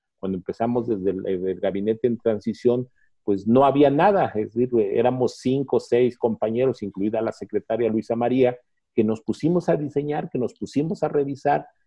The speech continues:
eh, eh, diseñamos un método, un mecanismo que afortunadamente ha venido dando éxito. Eso sí me llena mucho de orgullo, además que el presidente, eh, confiara en, en, en dar la posibilidad de echar a andar este programa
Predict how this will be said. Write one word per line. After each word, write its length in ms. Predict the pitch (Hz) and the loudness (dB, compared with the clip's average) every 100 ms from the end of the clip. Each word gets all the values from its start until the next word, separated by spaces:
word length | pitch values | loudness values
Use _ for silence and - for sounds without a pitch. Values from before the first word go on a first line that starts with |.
| _ - | _ -14
eh, 100 | - _ _ - | -14 _ _ -10
eh, 120 | 104 | -6
diseñamos 760 | 107 104 98 113 147 151 139 151 | -2 -4 -4 -6 -6 -6 -6 -4
un 120 | 143 | 0
método, 420 | 143 143 135 147 | 0 2 2 2
un 340 | 151 117 113 | 0 -2 0
mecanismo 1000 | 113 113 _ - 131 156 156 127 139 156 - _ | 0 -2 _ -2 0 2 2 2 -2 -4 -8 _
que 100 | - | 0
afortunadamente 840 | 110 - - 123 127 127 135 127 135 | 0 -2 -4 -2 -2 -2 -2 0 0
ha 40 | |
venido 360 | 127 120 123 120 | 2 0 2 2
dando 280 | 117 117 110 | 0 0 0
éxito. 260 | - - | 0 -4
Eso 140 | 131 147 | -4 -4
sí 160 | - | -4
me 120 | 143 | -2
llena 320 | 123 127 131 120 | 0 -2 -2 -4
mucho 360 | 123 117 127 | -4 -2 2
de 80 | 117 | 6
orgullo, 600 | 123 123 156 143 143 - _ _ - | 6 8 6 8 6 4 _ _ -6
además 360 | 95 117 123 - | -2 -2 0 -2
que 60 | |
el 80 | 113 | -2
presidente, 840 | - 104 104 110 117 127 127 113 | -2 -4 -2 -4 -2 -2 0 -2
eh, 100 | 95 | -2
confiara 640 | - 104 - 123 131 135 - | 0 0 2 2 4 2 0
en, 260 | 101 95 87 | -4 -6 -8
en, 420 | 95 98 95 101 98 | -6 -4 -4 -6 -8
en 140 | 98 | -2
dar 180 | 117 120 | 0 2
la 200 | 123 - | 0 0
posibilidad 360 | 107 104 110 | -6 -2 -2
de 80 | 113 | -2
echar 200 | 113 113 | -6 -4
a 40 | 113 | -2
andar 200 | 110 113 | -2 -2
este 200 | - 113 | -4 -2
programa 560 | 120 123 135 135 151 | 0 2 2 0 -4